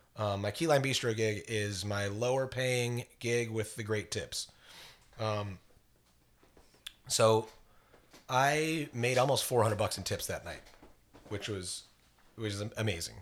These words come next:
That's a very good tip night. And I had a table who I had, I had no inkling that they were having any kind of issue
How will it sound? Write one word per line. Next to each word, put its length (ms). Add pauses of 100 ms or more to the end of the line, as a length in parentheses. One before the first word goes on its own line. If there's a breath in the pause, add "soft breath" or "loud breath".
That's 160
a 20
very 220
good 200
tip 220
night. 160 (760 soft breath)
And 120
I 60
had 260
a 40
table 640 (1300)
who 360
I 100
had, 280
I 80
had 160
no 340
inkling 600
that 100
they 100
were 80
having 440
any 160
kind 180
of 80
issue 520